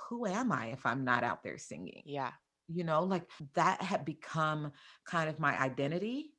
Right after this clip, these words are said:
Speaker 2: Yeah.
Speaker 1: And I had allowed it to become that, and I don't think I had noticed it
Speaker 2: Mm.
Speaker 1: until it all went away.
Speaker 2: Mm.
Speaker 1: And then I was, like, in the bed, laying in the dark, <laughs> thinking, "I don't know who I am," you know?
Speaker 2: Yeah.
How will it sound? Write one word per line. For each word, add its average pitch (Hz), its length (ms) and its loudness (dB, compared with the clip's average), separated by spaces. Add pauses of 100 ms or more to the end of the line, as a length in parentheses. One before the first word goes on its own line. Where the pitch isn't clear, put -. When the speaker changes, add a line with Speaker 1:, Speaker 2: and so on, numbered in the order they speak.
(300)
Speaker 2:
Yeah. 143 160 -6
Speaker 1:
And 147 600 0 (520)
I 156 180 8
had 185 160 4
allowed 143 400 6
it 180 120 -2
to 190 80 -6
become 190 400 -2
that, 185 200 2
and 156 100 0
I 139 100 2
don't 151 340 -2
think 170 180 -2
I 143 120 4
had 113 140 -2
noticed 131 480 -2
it 175 260 4
Speaker 2:
Mm. 139 320 -14
Speaker 1:
until 147 800 2
it 139 120 2
all 131 180 4
went 131 140 -2
away. 120 480 0 (160)
Speaker 2:
Mm. 143 160 -12
Speaker 1:
And 139 160 2
then 131 80 2
I 123 140 4
was, 127 220 -4
like, 117 260 -6 (240)
in 139 160 0
the 139 80 2
bed, 123 360 0
laying 127 240 -2
in 127 80 -2
the 127 80 -4
dark, 123 360 -2 (200)
<laughs> - 340 -8
thinking, 165 400 4 (340)
"I 160 120 10
don't 147 180 6
know 143 120 4
who 131 180 2
I 135 120 4 (180)
am," - 160 -8
you 180 220 6
know? 202 400 4 (240)
Speaker 2:
Yeah. 220 240 -8